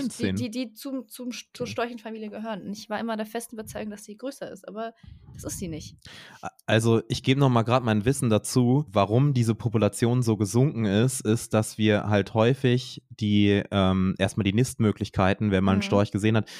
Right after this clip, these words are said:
Speaker 2: die nisten ja so in ganz großen Nestern, auch immer
Speaker 1: Genau.
Speaker 2: gemeinsam. Und dann, äh, sind die weg gewesen an vielen Stellen und es kam, glaub ich, so Stromtrassen und all diese und Windräder und so dazu,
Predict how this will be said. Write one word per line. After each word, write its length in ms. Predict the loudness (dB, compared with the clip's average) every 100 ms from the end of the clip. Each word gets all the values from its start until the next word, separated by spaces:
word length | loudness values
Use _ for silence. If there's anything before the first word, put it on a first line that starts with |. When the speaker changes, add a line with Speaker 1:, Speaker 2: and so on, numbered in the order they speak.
| -8 -2
Speaker 2:
die 40 |
nisten 260 | 0 0 -2
ja 80 | 0
so 80 | 0
in 100 | 0
ganz 320 | 0 0 -4
großen 420 | -6 -2 -2 0
Nestern, 580 | 2 0 2 2 2 0 -6 _ _ -2
auch 160 | -2
immer 180 | 2 2
Speaker 1:
Genau. 80 | 2
Speaker 2:
gemeinsam. 840 | 2 4 4 4 2 2 2 -2 -8 _ _ _ _
Und 800 | 0 2 2 0 -2 -6 -16 -18 _ -20 -6
dann, 540 | 2 4 4 2 2 0
äh, 420 | 0 2 4 2
sind 260 | 0 0 0
die 180 | -4 2
weg 440 | 2 2 -6 -20 _
gewesen 720 | 0 4 4 4 4 2 0 -2
an 160 | 0 0
vielen 340 | 2 2 2
Stellen 480 | 0 2 4 4 0 0
und 400 | 2 2 0 -2
es 200 | -4 0
kam, 320 | 2 2 4
glaub 180 | 2 2
ich, 60 |
so 120 | 0
Stromtrassen 920 | -2 0 2 2 0 0 0 0 0 -2
und 220 | -2 0
all 160 | 2 2
diese 160 | 0
und 180 | -2 0
Windräder 520 | 0 0 0 2 4
und 120 | 2
so 120 | 2 2
dazu, 520 | 0 0 0 2